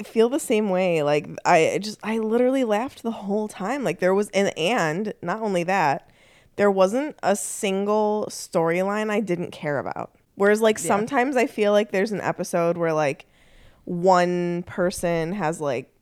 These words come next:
Speaker 1: such a good storyline, but then, like, the others are just, like, too fillery feeling, and I'm like,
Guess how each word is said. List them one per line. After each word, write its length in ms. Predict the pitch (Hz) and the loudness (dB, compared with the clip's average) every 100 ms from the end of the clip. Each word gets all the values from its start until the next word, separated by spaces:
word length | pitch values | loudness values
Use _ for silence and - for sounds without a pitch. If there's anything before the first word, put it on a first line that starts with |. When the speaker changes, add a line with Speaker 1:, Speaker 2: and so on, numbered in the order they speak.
| _ | _
Speaker 1:
such 480 | - - - 220 208 | -18 -12 -4 -2 -2
a 40 | 196 | 0
good 140 | 190 | -2
storyline, 720 | 180 - 170 160 170 165 165 | -4 -4 -2 0 0 -2 -2
but 120 | 170 190 | -4 -4
then, 160 | 165 | -4
like, 180 | 160 165 | -4 -6
the 140 | 165 - | -8 -4
others 340 | 147 156 185 | -2 0 0
are 100 | 180 | -2
just, 200 | 185 170 | -4 -6
like, 160 | 170 170 | -6 -6
too 180 | - 180 | -8 -8
fillery 640 | - 170 151 165 175 202 | -6 -4 -2 -2 0 -2
feeling, 600 | 233 202 196 196 196 196 | -2 -2 -2 -2 -2 -4
and 100 | 170 | -4
I'm 140 | 160 | -4
like, 240 | 151 147 | -4 -6